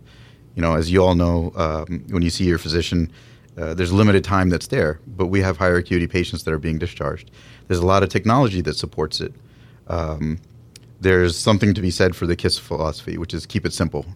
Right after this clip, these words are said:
right? So if, if people who aren't accustomed with new technology and new processes, different ways of looking at things and how we can integrate that together,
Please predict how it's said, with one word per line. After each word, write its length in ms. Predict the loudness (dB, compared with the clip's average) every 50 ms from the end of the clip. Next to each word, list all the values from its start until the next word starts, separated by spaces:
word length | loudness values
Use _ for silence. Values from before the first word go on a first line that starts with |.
| -18 -8 -4
right? 260 | 0 0 2 0 -2 -6 -16 -20 -20 -20 -20 -20 -20 -20 -16
So 500 | -4 0 4 4 4 4 4 2 0 -2 0
if, 320 | 2 2 2 0 -6 -14 -2 0
if 300 | 2 2 2 0 -2 -2
people 320 | -2 0 2 2 0 2
who 180 | 2 2 2 4
aren't 220 | 4 4 4 2
accustomed 540 | -2 0 2 0 0 0 -2 -4 -4 -4 -4
with 220 | -6 -6 -2 0
new 140 | 2 2 2
technology 800 | 0 -2 -2 0 0 0 2 0 0 -2 -4 -6 -6 -6 -6 -4
and 240 | -2 -2 -2 0
new 160 | 0 0 0 0
processes, 680 | 0 0 0 0 0 -4 -10 -10 -10 -10 -10 -10 -12
different 320 | -6 -6 -6 -6 -6 -2 0
ways 220 | 0 0 0 0
of 80 | -2 -2
looking 280 | -4 -2 0 -2 -2
at 100 | -2 -2
things 280 | -4 -6 -6 -6 -6 -8
and 120 | -10 -12 -14 -18 -20 -20 -10
how 180 | -2 0 2 2
we 100 | 2 2
can 160 | 2 0 0
integrate 360 | 0 0 0 0 0 -2 0
that 180 | -2 -4 -4 -6
together, 480 | -4 0 0 0 0 0 -4 -6 -8